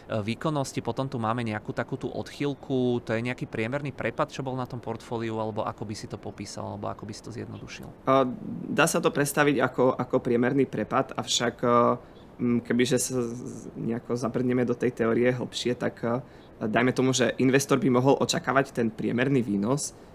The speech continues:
Speaker 2: a, eh, v šesťdesiat, akože s pravdepodobnosťou šesťdesiatich percent, eh, by mal očakávať teda ten priemerný výnos plus minus tú odchýlku. Takže,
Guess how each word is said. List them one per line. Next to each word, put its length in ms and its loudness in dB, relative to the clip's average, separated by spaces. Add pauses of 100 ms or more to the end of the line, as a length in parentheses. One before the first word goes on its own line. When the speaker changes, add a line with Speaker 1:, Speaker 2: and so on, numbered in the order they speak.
(300)
Speaker 2:
a, 240 10
eh, 320 -2
v 240 -2
šesťdesiat, 800 0
akože 320 -6
s 160 -8
pravdepodobnosťou 720 2
šesťdesiatich 720 -2
percent, 400 -4
eh, 80 -14 (400)
by 400 4
mal 160 4
očakávať 480 0
teda 160 0 (320)
ten 160 2
priemerný 400 2
výnos 320 0
plus 320 0
minus 400 -2
tú 160 -6
odchýlku. 640 -6
Takže, 320 -4